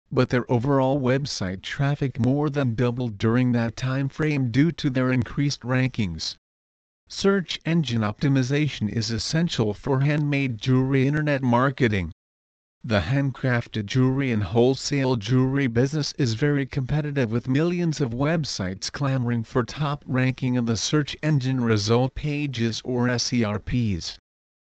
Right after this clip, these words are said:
Using the right techniques can be challenging for handmade jewelry marketers.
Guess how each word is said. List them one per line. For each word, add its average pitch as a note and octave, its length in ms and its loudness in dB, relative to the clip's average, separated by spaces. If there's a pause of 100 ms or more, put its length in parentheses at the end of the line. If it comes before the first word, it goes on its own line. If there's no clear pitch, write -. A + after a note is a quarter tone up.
(200)
Using A#2+ 420 4
the A#2+ 100 2
right C3 340 -2
techniques A#2+ 600 -2
can B2 240 -2
be A#2+ 140 2
challenging C3 720 -2
for A#2 240 0
handmade C#3+ 640 0
jewelry C3 460 2
marketers. A#2+ 840 0